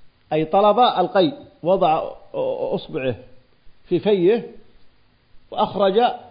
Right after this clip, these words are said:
ما في، ما في بطنه. من تعمد القيء فهذا فسد صومه، كما جاء في حديث أبي هريرة في السنن: "من استقى فعليه القضاء، ومن ذرعه القيء"،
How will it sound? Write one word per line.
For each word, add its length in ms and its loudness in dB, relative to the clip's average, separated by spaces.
ما 180 0
في، 220 0
ما 220 0
في 60 0
بطنه. 340 -4
من 220 0
تعمد 440 2
القيء 320 4
فهذا 540 0
فسد 360 -6
صومه، 400 0
كما 220 0
جاء 220 0
في 120 -6
حديث 340 -4
أبي 220 -2
هريرة 360 2
في 80 -6
السنن: 380 -2
"من 140 -2
استقى 720 2
فعليه 460 0
القضاء، 680 -2
ومن 240 0
ذرعه 340 4
القيء"، 420 2